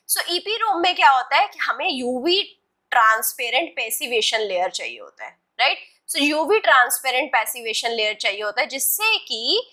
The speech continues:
यूवी लाइट हमारी चिप तक जाए और इरेज कर पाए मेमोरी को, राइट? So memory को इरेज करने के लिए हमें यूवी light की रिक्वायरमेंट होती है। अब जो passivation layer है वो ऐसी होनी चाहिए जो यूवी light को pass करवा दे इसके through,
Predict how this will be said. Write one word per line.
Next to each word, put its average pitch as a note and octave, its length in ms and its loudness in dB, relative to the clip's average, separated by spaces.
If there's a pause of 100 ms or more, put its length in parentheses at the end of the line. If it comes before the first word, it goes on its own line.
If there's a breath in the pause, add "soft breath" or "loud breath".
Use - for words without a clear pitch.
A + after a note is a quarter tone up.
(240 soft breath)
यूवी E4 420 0
लाइट A#3 500 2
हमारी A3+ 460 -2
चिप - 300 -4
तक C#4 220 -2
जाए D4 380 4 (100)
और C#4 320 2
इरेज C#4 380 -4
कर G#3 220 -6
पाए C#3 260 -2
मेमोरी E3 420 -10
को, E3+ 160 -18 (280)
राइट? F4 220 2 (360 loud breath)
So G#4 140 -2
memory D#4 380 2
को G4+ 100 -4
इरेज D4+ 320 2
करने C4 260 2
के B3+ 100 -6
लिए C4 120 -4
हमें A#3+ 180 -2
यूवी A#3+ 320 -6
light C#4+ 320 0
की E4+ 60 -10
रिक्वायरमेंट C4 600 -2
होती C4+ 220 -6
है। - 80 -4 (140)
अब - 180 4
जो G#4 80 0
passivation C4+ 680 0
layer A#3 300 0
है C4+ 80 4
वो E4 220 -2
ऐसी A#3+ 240 0
होनी D#4 260 0
चाहिए B3+ 220 -6
जो D4+ 100 -4
यूवी G3+ 320 -4
light F3 240 -4
को G#4 140 0
pass G#3 380 2
करवा D3+ 280 -2
दे A#2+ 160 -12
इसके A#2 260 -12
through, A2 240 -20